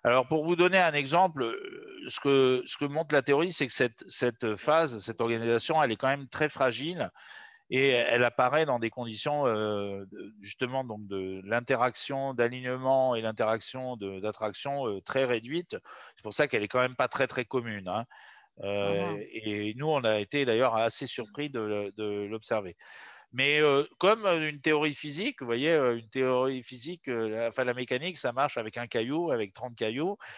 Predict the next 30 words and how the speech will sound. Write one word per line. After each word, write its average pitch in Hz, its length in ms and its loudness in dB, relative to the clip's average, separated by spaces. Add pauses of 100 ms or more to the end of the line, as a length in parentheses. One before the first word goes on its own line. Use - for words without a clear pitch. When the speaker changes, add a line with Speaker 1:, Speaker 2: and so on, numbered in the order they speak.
(380)
Speaker 1:
Euh, 113 640 4
les, 117 640 0 (260)
la, 120 380 -2
la 120 220 -4
théo-, 135 320 0 (260)
la 127 100 -2
théorie 139 260 -4
de 147 60 -10
l'électronique, 135 520 -4
ça 127 160 -4
marche 135 300 0
avec 113 240 -8
un, 110 280 -6
un 143 140 -2
électron, 147 640 -2
euh, 113 100 -2 (440)
et 135 140 0
ça 123 160 -2
marche 135 320 -2
aussi 127 260 -8
avec 131 220 -4
un 120 80 -6
milliard, 131 360 0
deux 120 140 -8
milliards, 127 340 -2
deux 123 100 -8
milliards, 127 380 -4
euh, 101 160 -4
d'é-, 104 300 -8
d'électrons. 107 540 -10